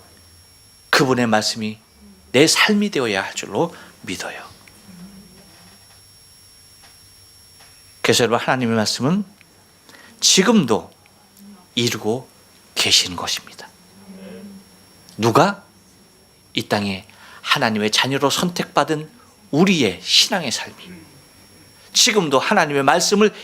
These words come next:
이루고 있다는 사실을 기억해야 돼요. 그래서 마지막 주의 말씀이 완벽하게 이루어지는 그날까지, 언제입니까? 아버지의 말씀이 완벽하게 이루어지는 그날이 언제예요? 그렇죠.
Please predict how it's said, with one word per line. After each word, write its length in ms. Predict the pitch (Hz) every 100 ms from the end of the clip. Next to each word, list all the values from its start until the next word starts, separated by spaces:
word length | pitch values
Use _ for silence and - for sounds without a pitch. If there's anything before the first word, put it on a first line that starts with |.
| -
이루고 420 | 208 262 214 160
있다는 280 | 127 135 127
사실을 540 | - - - - 208 208 -
기억해야 520 | - 202 190 - - -
돼요. 160 | - - - _ _ _ _ -
그래서 180 | 180 165 - - -
마지막 540 | 143 151 175 226 247
주의 280 | 240 - 226
말씀이 600 | 208 180 - 180 139 101 - - - -
완벽하게 720 | 139 240 294 285 285 233 220
이루어지는 500 | 202 170 170 151 147
그날까지, 680 | 139 131 101 - 85 - - - - _ _ _ _ _ _
언제입니까? 680 | - 131 131 127 113 - 170 - - _ _ - - _ _
아버지의 440 | 123 160 185 185 180
말씀이 300 | 170 202 175
완벽하게 580 | 170 240 262 - 214
이루어지는 480 | 196 185 170 170 160
그날이 260 | - 156 151
언제예요? 540 | 123 123 127 143 190 - _ _ _ _ _ _ - - - - - - _ _ - - 466 427 - 175 - - _ -
그렇죠. 460 | - - - -